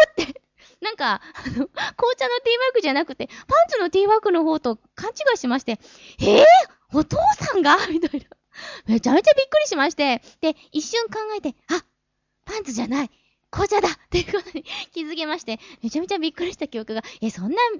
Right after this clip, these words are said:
ね、そんな聞き違いしないですよね。私だけですよね。すいません。なんか話がめちゃめちゃ飛びましたけれども、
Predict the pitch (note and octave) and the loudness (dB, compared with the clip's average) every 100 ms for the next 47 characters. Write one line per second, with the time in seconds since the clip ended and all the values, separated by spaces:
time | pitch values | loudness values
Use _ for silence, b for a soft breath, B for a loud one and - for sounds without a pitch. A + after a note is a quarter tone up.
0 | _ - C4+ F4 - C#4+ G4 - F#4 F#4+ | _ -4 -2 -2 -4 -6 -8 -12 -14 -6
1 | G4 - G3 C#4 C4+ F3+ F3 G#3 A3 C#4 | -6 -6 -8 -6 -6 -6 -6 -6 -4 -4
2 | C#4+ - A4+ F4 - C4 C4 B4 D5 B | -4 -4 -4 -4 -6 -4 -4 -6 -10 B
3 | - A4+ A4+ A4+ A#4+ B4+ A#4+ G4 B B | -12 -8 -4 -2 -2 -2 -4 -8 B B
4 | - G4 E4+ D4+ B B D#4+ F4 F#4 D4 | -12 -10 -8 -10 B B -4 -2 -2 -2
5 | B3+ A#3 C#4+ D4 C#4+ C#4 C#4+ D4 D4 D4+ | 0 0 -2 -2 -2 -2 -2 0 0 -2
6 | C#4 B3 A#3 A3+ A#3 A#3 | -6 -4 -2 -2 -2 -4